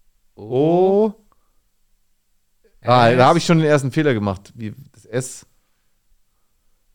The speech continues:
Speaker 2: Zack. Äh,
Speaker 1: Ich, ich wollte grad
Speaker 2: zack.
Speaker 1: einfach ein griechisches S machen.
Speaker 2: Zack und dann so. Wenn du hier bist,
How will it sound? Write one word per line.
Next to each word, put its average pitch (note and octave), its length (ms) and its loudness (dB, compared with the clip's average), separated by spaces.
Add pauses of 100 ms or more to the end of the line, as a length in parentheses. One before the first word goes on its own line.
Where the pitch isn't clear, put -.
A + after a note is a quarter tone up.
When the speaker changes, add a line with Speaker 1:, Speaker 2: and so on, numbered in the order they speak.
(140)
Speaker 2:
Zack. - 480 -20 (840)
Äh, G2+ 440 -20
Speaker 1:
Ich, G2 100 -10
ich G2 220 -6
wollte A2 200 2
grad - 160 -2
Speaker 2:
zack. A2 80 0
Speaker 1:
einfach B2 160 4
ein G2+ 80 0
griechisches B2+ 440 -4
S F#2+ 220 -4
machen. F2+ 280 -2 (400)
Speaker 2:
Zack - 540 -18
und G#2+ 200 -20
dann G#2+ 160 -18
so. G2 340 -18 (2750)
Wenn A#2 140 -16
du A2+ 80 -12
hier D3+ 200 -10
bist, G3 340 -16